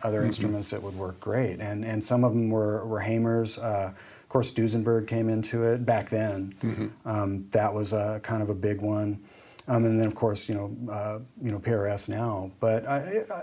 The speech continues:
Speaker 1: honestly kept my rig relatively simple. I mean, I, the last, I still have the board that I toured with, uh, the tour before this, and e-, even if you look at that board, it's real simple, you know? I mean, I,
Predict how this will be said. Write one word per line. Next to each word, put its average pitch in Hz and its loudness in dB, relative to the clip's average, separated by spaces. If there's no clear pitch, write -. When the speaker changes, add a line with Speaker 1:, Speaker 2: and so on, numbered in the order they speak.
Speaker 1:
honestly 208 2
kept 185 0
my 165 4
rig 143 2
relatively 127 2
simple. 117 -4
I 113 -4
mean, 113 2
I, 120 6
the 123 4
last, 139 4
I 131 2
still 156 4
have 143 4
the 120 0
board 113 2
that 110 2
I 110 6
toured 120 2
with, 110 0
uh, 104 -2
the 120 -6
tour 131 2
before 127 0
this, 104 -4
and 131 6
e-, 151 6
even 165 4
if 151 2
you 147 4
look 143 6
at 117 0
that 156 0
board, 90 -6
it's 87 -8
real 147 -6
simple, 95 -8
you 104 -6
know? 95 -6
I 95 -6
mean, 107 0
I, 127 2